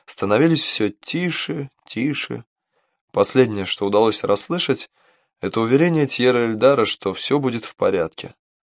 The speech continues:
Он сказал Кейли: «Успокойтесь, Тьера, с ним все хорошо, он просто немного поспит», вместо того, чтобы носиться по каким-то там делам с тремя серьезными переломами.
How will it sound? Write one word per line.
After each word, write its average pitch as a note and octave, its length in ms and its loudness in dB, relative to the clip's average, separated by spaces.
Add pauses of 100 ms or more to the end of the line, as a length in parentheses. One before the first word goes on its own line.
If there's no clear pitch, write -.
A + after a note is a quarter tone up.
(160)
Он B2+ 100 0
сказал C3 400 2
Кейли: D#2+ 400 -6 (720)
«Успокойтесь, - 880 2 (320)
Тьера, A#2 520 4 (160)
с - 160 -12
ним F3+ 160 -2
все D#3+ 220 2
хорошо, C3+ 580 2 (520)
он E3+ 200 -4
просто F3+ 340 2
немного F3 380 2
поспит», D3 600 -2 (680)
вместо D#3+ 360 -2
того, F3 220 4
чтобы D3 260 2
носиться C#3+ 500 0
по - 100 -6
каким-то C3 420 -2
там G#2+ 220 0
делам A#2 400 4
с - 100 -8
тремя A2+ 300 -2
серьезными G#2+ 560 0
переломами. F#2 680 -4